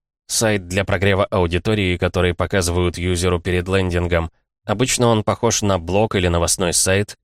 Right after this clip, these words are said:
и рассказывает историю, подогревающую интерес к офферу. Пробив. Процентный показатель, показывающий, сколько юзеров перешли с преленда на ленд. Дедик.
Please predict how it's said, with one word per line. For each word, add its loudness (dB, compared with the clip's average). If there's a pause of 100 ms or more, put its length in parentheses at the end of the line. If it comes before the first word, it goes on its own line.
и 0
рассказывает 2
историю, 0
подогревающую 0
интерес 0
к -8
офферу. -2 (920)
Пробив. 0 (400)
Процентный -2
показатель, -2
показывающий, -2
сколько 0
юзеров -2
перешли -2
с 0
преленда 0
на 0
ленд. -2 (840)
Дедик. -4